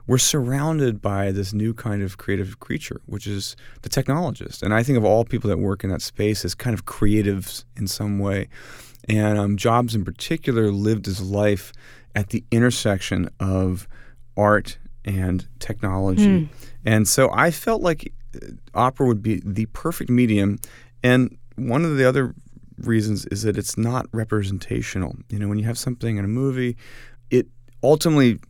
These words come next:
Speaker 1: is a little bit seductive because you think this is the way it really was. Well, opera, there's no question. People don't go
Speaker 2: Mm-hmm.
Speaker 1: around singing. And you can deal with some of those questions and challenges of his life in a poetic way that I think can get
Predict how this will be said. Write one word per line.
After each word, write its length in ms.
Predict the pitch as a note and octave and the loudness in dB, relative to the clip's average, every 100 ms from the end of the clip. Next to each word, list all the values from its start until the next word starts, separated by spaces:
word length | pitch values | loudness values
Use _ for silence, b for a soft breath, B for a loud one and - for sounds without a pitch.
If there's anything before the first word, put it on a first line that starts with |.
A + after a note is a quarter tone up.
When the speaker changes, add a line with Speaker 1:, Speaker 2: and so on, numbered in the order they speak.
| - | -2
Speaker 1:
is 120 | A#2+ | 2
a 60 | A#2+ | 4
little 220 | C#3 D3+ | 4 4
bit 120 | A#2+ | 4
seductive 560 | - A#2 A2+ A#2 B2 G#2 | 0 2 2 2 0 0
because 300 | A2 A2 G#2 | 0 -2 -2
you 80 | G2 | -4
think 420 | - B2 - - | 0 0 0 -4
this 180 | B2+ C3 | -2 -2
is 100 | A2 | 0
the 100 | G2+ | 2
way 100 | G#2 | 2
it 80 | |
really 300 | F2 G#2 G2+ | 4 2 2
was. 340 | G2 G#2+ G2 G2 | 2 0 0 -2
Well, 120 | - | -2
opera, 260 | B2 D#3+ C#3+ | 0 4 4
there's 140 | A#2 | 6
no 100 | A#2 | 4
question. 580 | G2+ G#2+ G2+ - - - - | 2 -2 -4 -4 -6 -6 4
People 240 | G#3+ F#3 | 8 8
don't 120 | F#3 | 8
go 60 | F#3 | 6
Speaker 2:
Mm-hmm. 80 | G#2 | 4
Speaker 1:
around 140 | G2 | 4
singing. 360 | - A2 G#2 - B B B - | 2 2 2 0 B B B 4
And 100 | C3+ | 4
you 80 | D3+ | 6
can 200 | D#3 B2+ | 4 4
deal 300 | C3+ D#3+ D3+ | 4 4 6
with 280 | C3+ - - - - | 4 2 -16 -16 -6
some 200 | - B2+ | 2 4
of 60 | |
those 160 | A2 G2+ | 4 2
questions 680 | - B2+ B2 - G#2+ G2+ - - - - - | 2 0 2 0 0 0 -6 -14 -18 -18 -8
and 160 | G#2+ G2+ | -4 -2
challenges 520 | - A2 C3+ B2 G2+ | -2 2 4 4 2
of 80 | G2 | -2
his 160 | F#2+ G2+ | -2 -2
life 340 | G2 F#2+ F#2 b b b b | 0 0 -4 b b b b
in 120 | A2 | 2
a 40 | G#2+ | 2
poetic 500 | - A#2+ B2+ A#2+ - | 4 6 6 4 2
way 240 | A2+ G#2 G2+ | 4 4 4
that 140 | G#2 | 2
I 80 | G#2 | 0
think 240 | - F3 | -2 -4
can 140 | - A2+ | -2 2
get 200 | A2 | 2